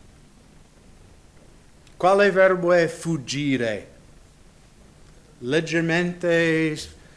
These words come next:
spostarti un po' più lontano da quello, da quella tentazione? No, scappi! Quando eravate, oh, questa mattina stavo pregando per, per,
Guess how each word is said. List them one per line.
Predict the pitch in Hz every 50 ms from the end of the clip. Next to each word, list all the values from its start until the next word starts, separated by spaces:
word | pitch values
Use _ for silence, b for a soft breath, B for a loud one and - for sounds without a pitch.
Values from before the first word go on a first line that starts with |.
| B B B - -
spostarti | - - - - 147 143 - - 156 151 160 165 160 - 160 156 151
un | 147 147 139
po' | 151 151
più | 143 - 147 143
lontano | 139 139 139 139 139 - 143 151 160 160 156
da | 143 143 143
quello, | 143 156 165 180 185 170 143 135 143 143 - - - - - - -
da | - 127 123
quella | - 151 143 143
tentazione? | 139 147 139 139 135 135 131 - - 151 160 180 185 165 147 151 165 160 - - - - - - _ - - - _ _ _ - - - - - - - - - - - - - - -
No, | - 165 165 160
scappi! | - - - - - 220 233 254 269 269 269 269 269 254 247 240 233 226 214 196 170 135 117 - - - - - - - _ - - - - - - - _ _ _ - - _ _ - - - _ - - - - b b b b b b
Quando | - 190 214 247 254 247
eravate, | 233 233 226 214 214 208 214 214 208 190 180 165 -
oh, | - 185 190 175 156 - - -
questa | - - 180 - 185
mattina | 185 185 180 - 208 202 190
stavo | 175 - 175 170 165 160
pregando | - 160 156 156 170 170 175 170 156 151 147 -
per, | - 139 135 131 135 139
per, | 139 - - 131 123 120 120 120 120